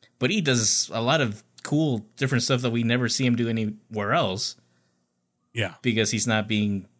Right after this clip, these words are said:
Speaker 1: utilized in the traditional manner.
Speaker 2: Right. But I think you're right. I think that both of those things play into it.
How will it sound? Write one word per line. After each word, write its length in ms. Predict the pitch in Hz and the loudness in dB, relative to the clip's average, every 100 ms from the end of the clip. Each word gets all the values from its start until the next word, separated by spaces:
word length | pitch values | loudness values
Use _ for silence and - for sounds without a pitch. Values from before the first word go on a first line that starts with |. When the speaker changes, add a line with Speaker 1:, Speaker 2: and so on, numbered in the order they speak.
| _ - | _ -2
Speaker 1:
utilized 480 | 120 120 107 104 107 | 0 2 2 0 -2
in 80 | |
the 100 | 95 | -6
traditional 440 | 92 107 104 101 95 | -8 -8 -6 -4 -2
manner. 420 | 117 104 92 101 _ - | 0 -2 -4 -12 _ -2
Speaker 2:
Right. 280 | 113 98 - _ _ _ _ _ _ | 0 0 -4 _ _ _ _ _ _
But 220 | 127 143 | -2 0
I 80 | 160 | 0
think 220 | - 220 | -2 -2
you're 100 | 160 | 0
right. 200 | 151 143 | 2 2
I 80 | 110 | 0
think 200 | - 147 | -2 -4
that 260 | 147 117 - | -6 -8 -4
both 280 | 131 113 - | -2 -2 -4
of 140 | 127 | -4
those 300 | 120 101 - | -2 -2 -4
things 380 | - 104 90 - | -6 -8 -10 -18
play 320 | - 117 104 | -10 -8 -4
into 300 | 135 165 - | -4 -6 -14
it. 140 | - | -20